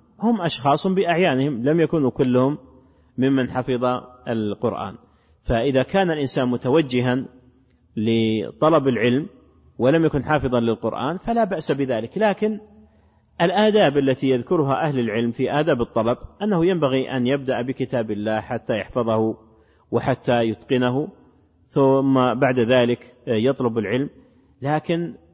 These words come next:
يمكن أن يجمع أيضًا بين حفظ القرآن وبين طلب العلم في آن واحد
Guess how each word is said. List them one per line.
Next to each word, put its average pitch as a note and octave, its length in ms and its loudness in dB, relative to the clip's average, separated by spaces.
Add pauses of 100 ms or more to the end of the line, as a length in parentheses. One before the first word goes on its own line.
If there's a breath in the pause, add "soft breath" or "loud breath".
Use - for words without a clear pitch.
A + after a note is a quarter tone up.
(140)
يمكن F3+ 420 0
أن C3 180 0
يجمع B2 440 0
أيضًا A#2+ 260 0
بين C#3+ 380 0
حفظ D#3+ 300 -4
القرآن C3 600 -4 (540)
وبين D3 360 2
طلب C#3+ 300 -2
العلم B2 260 -2
في C3+ 200 -4
آن C#3+ 300 2
واحد E3 300 -2